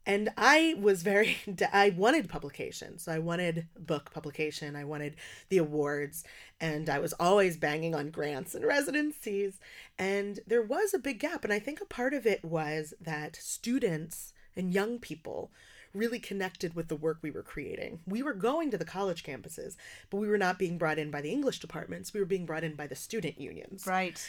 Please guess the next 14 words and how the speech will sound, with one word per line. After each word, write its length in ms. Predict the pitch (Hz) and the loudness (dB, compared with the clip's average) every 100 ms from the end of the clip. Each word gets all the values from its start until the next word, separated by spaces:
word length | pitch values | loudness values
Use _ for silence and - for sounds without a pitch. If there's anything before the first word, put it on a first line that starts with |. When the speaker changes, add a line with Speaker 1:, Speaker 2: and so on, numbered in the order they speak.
| - - | -10 0
Speaker 1:
Um, 400 | 160 151 151 160 | 2 2 -2 4
or 220 | 196 185 | 6 6
the 180 | 175 160 | 4 2
L 120 | 160 | 2
G 100 | 170 | 0
B 140 | 165 165 | -2 -4
T 160 | 165 | -6
Q 220 | 180 320 294 | -4 0 0
unions, 540 | 190 160 143 135 147 | 0 -4 -4 -8 -6
the 120 | 139 | -2
African 320 | 151 160 160 | -2 -2 -6
American 460 | 160 151 151 156 160 | -6 -4 -4 -4 -6
student 420 | 160 214 208 196 | -6 -4 -4 -4
councils, 560 | 180 160 160 - 87 | -6 -8 -6 -4 -4